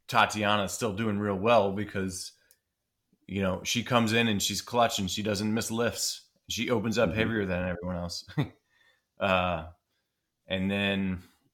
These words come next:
Speaker 2: Uh, well, don't forget, I, I literally have a computer right next to me.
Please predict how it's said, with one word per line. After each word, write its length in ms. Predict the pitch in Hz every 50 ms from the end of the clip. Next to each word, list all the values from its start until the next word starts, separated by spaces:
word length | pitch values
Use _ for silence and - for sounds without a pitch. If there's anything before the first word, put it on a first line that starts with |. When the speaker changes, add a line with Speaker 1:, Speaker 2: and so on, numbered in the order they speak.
| _ _ _ _ _ _ _ _ _ _ _ _ _ _ _ _ _ _ _ - - - _ _ _ _ - - - - _ _ _ -
Speaker 2:
Uh, 440 | - 143 156 170 175 180 180 175 - - -
well, 200 | 147 156 160 135
don't 240 | 131 156 170 185 -
forget, 480 | - 170 160 180 180 165 - - - - - - - - - - - -
I, 60 | 104
I 220 | 98 98 - 98 98
literally 180 | 98 104 104 101
have 120 | 95 87
a 20 | 90
computer 300 | 90 90 - 98 87 87
right 120 | 87 85
next 200 | 80 90 87 -
to 60 | -
me. 140 | 80 73 -